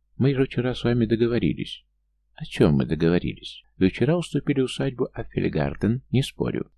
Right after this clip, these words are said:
но мое слово остается в силе. Впрочем, если вы отказываетесь на мне жениться, я буду только рада", — улыбнулась Кэтлин, обнажив мелкие зубы. "Вы отказываетесь?" Потихоньку я начал злиться. "Любезная фройлен,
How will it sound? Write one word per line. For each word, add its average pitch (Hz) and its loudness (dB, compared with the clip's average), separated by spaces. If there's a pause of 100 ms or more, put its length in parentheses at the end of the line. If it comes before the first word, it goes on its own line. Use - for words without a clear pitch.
но 87 4
мое 90 8
слово - 0
остается 107 -2
в 123 -6
силе. - -2 (120)
Впрочем, 104 2
если 98 0
вы 87 2
отказываетесь - -2
на 90 4
мне 85 4
жениться, 78 -2
я 104 0
буду 117 -4
только 139 0
рада", — 76 -2
улыбнулась 76 0
Кэтлин, 165 0
обнажив 101 -2
мелкие 92 0
зубы. - -2 (260)
"Вы 85 2
отказываетесь?" 107 -2 (600)
Потихоньку 120 0
я 123 2
начал 98 0
злиться. - -4 (560)
"Любезная 135 2
фройлен, 62 0